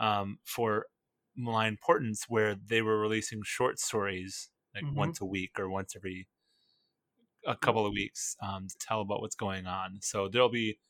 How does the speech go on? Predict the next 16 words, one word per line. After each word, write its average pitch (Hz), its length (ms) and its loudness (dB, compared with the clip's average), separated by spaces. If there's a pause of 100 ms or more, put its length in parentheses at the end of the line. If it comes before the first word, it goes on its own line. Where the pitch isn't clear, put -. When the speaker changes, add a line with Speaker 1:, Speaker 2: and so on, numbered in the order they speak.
(300)
Speaker 1:
some 151 340 8
kind 135 340 -2
of 110 180 -2
catch-up - 440 0
mechani-, 104 400 -4 (160)
mechanism 101 460 -8
is 95 160 -12
what 113 160 4
it 113 160 -2
sounded 107 580 2
like 98 220 -6
to - 100 -12
me, 98 260 -4
is - 160 -12
y-, 127 160 -14
Speaker 2:
Yeah. 131 220 0